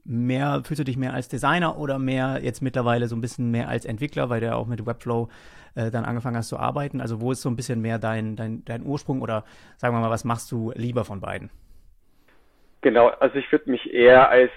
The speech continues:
Speaker 2: Designer, äh, bezeichnen. Äh, ich hab eine Ausbildung als Mediengestalter in Digital und Print gemacht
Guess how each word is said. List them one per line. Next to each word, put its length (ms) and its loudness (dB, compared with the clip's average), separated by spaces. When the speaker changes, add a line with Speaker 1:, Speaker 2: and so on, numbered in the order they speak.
Speaker 2:
Designer, 640 0
äh, 20 0
bezeichnen. 800 -4
Äh, 200 0
ich 200 -8
hab 260 -6
eine 280 -2
Ausbildung 580 0
als 380 -4
Mediengestalter 800 -4
in 180 -10
Digital 520 -10
und 160 -16
Print 340 -12
gemacht 360 -6